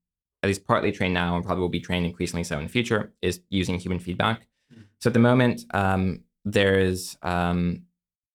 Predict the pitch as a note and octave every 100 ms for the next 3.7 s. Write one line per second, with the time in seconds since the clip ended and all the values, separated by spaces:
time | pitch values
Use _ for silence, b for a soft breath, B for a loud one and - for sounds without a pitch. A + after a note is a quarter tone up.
0 | _ - G#2+ G2 A#2 A2 G#2 C#3 D3+ D#3+
1 | D#3+ F#3 - - F#2+ F#2+ G2+ G2 G2 F#2+
2 | F#2+ F2 _ - G2 F#2 F2+ F2 - D#2+
3 | F#2 F2+ F2+ A2 G#2+ G2+ -